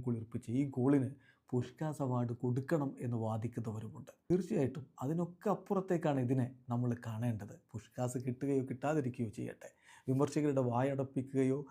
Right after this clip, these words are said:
അടപ്പിക്കാതിരിക്കുകയോ ചെയ്യട്ടെ, നാൽപതാമത്തെ വയസ്സിലാണ്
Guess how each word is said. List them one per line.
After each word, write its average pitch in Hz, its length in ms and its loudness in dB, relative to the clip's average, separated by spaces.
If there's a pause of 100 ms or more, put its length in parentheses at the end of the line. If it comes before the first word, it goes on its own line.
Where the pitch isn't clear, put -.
(200)
അടപ്പിക്കാതിരിക്കുകയോ 160 960 4
ചെയ്യട്ടെ, 110 400 -2 (140)
നാൽപതാമത്തെ 190 960 12
വയസ്സിലാണ് - 520 2